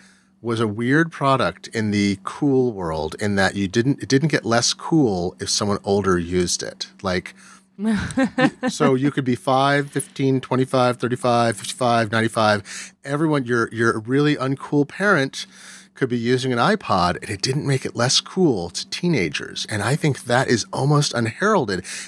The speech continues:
Speaker 1: And when I look at Pokemon Go, the reason we've talked about it a lot because it became a phenomenon so quickly, and it has security and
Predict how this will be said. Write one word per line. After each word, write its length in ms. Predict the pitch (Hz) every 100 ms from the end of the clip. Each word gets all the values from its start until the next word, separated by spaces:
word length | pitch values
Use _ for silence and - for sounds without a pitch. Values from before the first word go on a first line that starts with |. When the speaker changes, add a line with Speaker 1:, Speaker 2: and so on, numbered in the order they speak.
| -
Speaker 1:
And 120 | 120
when 100 | 127
I 40 |
look 180 | 131 190
at 100 | 190
Pokemon 540 | - 175 175 143 131
Go, 460 | 120 180 147 101 98 127
the 100 | 117
reason 400 | 147 160 147 117
we've 140 | 117
talked 240 | - 107 -
about 160 | 98
it 60 | 87
a 20 |
lot 260 | 90 147 -
because 300 | 98 98 -
it 60 |
became 340 | 73 - 90 82
a 80 | 87
phenomenon 560 | - 92 127 127 101
so 160 | - 87
quickly, 500 | - 233 - 82 73 - - _ -
and 120 | 120
it 60 | 104
has 200 | 98 92
security 680 | - - 95 92 92 87
and 180 | 82 -